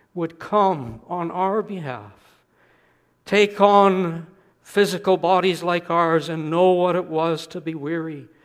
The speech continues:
to know what the sufferings of the cross meant. As the psalmist writes, he says, "All my bones are out of joint. My tongue cleaves to the roof of my mouth."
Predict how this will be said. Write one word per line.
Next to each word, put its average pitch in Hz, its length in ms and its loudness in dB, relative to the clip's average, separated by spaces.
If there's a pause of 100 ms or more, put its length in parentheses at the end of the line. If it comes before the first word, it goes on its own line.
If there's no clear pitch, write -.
(280)
to 165 140 -2
know 190 280 8
what 190 300 6
the 196 100 -2
sufferings 190 680 -2
of 170 120 -6
the 185 80 -4
cross 185 580 -2
meant. 170 500 -6 (1080)
As 160 220 -6
the 160 80 -8
psalmist 170 600 -4
writes, 147 460 -6
he 139 100 -20
says, 147 300 -16
"All 156 240 -4
my 147 260 -8
bones 147 480 -10
are 147 160 -12
out 139 120 -8
of 127 180 -14
joint. - 460 -18 (2250)
My 175 200 -8
tongue 165 640 -2 (600)
cleaves 185 580 -2
to 185 120 -10
the 160 100 -12
roof 156 300 -10
of 147 160 -20
my 127 180 -18
mouth." 151 480 -14